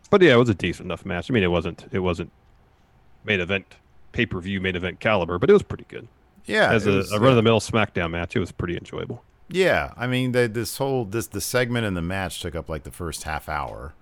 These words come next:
Speaker 1: Oh, yeah. It took forever to get through all that.
Speaker 2: It took a long time. Yeah, it did.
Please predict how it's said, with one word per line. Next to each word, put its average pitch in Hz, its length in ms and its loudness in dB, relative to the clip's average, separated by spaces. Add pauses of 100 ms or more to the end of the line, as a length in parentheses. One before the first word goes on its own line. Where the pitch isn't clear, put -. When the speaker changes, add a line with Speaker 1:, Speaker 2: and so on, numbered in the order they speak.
Speaker 1:
Oh, 98 200 -2
yeah. 85 340 -4
It 107 100 -10
took 101 140 -8
forever 85 380 -6
to - 40 -18
get 87 140 -10
through 90 180 -6
all 87 60 -2
that. 87 160 -6 (140)
Speaker 2:
It 104 100 -8
took 123 220 -4
a 101 60 -2
long 78 320 -4
time. 57 380 -14
Yeah, 67 180 -10
it - 80 -18
did. 52 200 -16